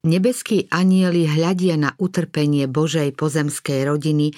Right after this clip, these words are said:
a sú pripravení spolupracovať s ľuďmi pri odstraňovaní útlaku a utrpenia. Boh vo svojej prozreteľnosti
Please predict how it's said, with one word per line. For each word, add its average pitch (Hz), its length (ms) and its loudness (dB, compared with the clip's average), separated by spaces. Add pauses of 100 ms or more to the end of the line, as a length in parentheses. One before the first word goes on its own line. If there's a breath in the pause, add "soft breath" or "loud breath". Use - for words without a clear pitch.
(380 loud breath)
a - 40 -2
sú 180 240 0
pripravení 175 720 -2
spolupracovať 156 1040 -2
s - 80 -2
ľuďmi 160 380 0 (420 loud breath)
pri 160 320 -2
odstraňovaní 185 1040 0
útlaku 170 680 -2
a 135 200 -4
utrpenia. 127 800 -8 (880)
Boh 185 320 2
vo 190 240 0
svojej 202 480 0
prozreteľnosti 170 1300 0